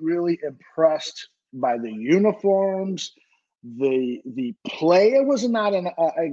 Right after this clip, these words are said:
super exciting game, but the broadcast where they're talking to players throughout the game, they had play-,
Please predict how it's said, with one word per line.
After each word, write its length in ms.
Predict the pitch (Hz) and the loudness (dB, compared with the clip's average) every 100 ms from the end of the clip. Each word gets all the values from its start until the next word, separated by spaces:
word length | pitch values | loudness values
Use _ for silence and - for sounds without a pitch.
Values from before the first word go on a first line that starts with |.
| - | -6
super 440 | - 214 185 180 | -6 -4 -2 -2
exciting 640 | 147 - 151 180 185 170 135 | -2 -8 -4 -2 -2 -4 -6
game, 340 | 147 147 156 - - _ _ | -4 -4 -8 -12 -20 _ _
but 200 | 156 151 - | -2 -2 -6
the 120 | 139 _ | -10 _
broadcast 880 | 156 196 247 233 - 160 123 127 147 | -4 -4 -4 -6 -8 -8 -8 -10 -10
where 80 | |
they're 200 | 139 139 - - | -8 -8 -10 -12
talking 340 | 190 214 233 185 | -10 -8 -8 -10
to 120 | - - _ _ | -14 -18 _ _
players 680 | 175 202 170 113 104 - - _ _ _ _ _ - | -2 0 -2 -4 -12 -20 -20 _ _ _ _ _ -6
throughout 540 | 156 160 151 202 220 | -4 -2 0 0 -2
the 80 | 208 | -4
game, 360 | 160 185 170 135 | 0 -2 -2 -6
they 60 | |
had 220 | 135 156 - | -6 -8 -4
play-, 200 | 175 | -6